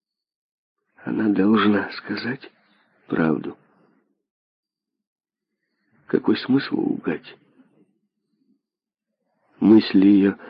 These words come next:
сделала странный скачок. Она вдруг увидела того мертвого нищего на земле, у стены участка. Почему он ей вспомнился?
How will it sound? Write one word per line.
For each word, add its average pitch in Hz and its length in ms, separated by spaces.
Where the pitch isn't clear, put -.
сделала 101 420
странный 117 400
скачок. - 460
Она 107 140
вдруг 101 240
увидела 104 340
того 107 240
мертвого 107 480
нищего 104 380
на 98 100
земле, 95 380
у 131 100
стены 120 280
участка. - 540
Почему 127 380
он 151 100
ей 147 200
вспомнился? 135 720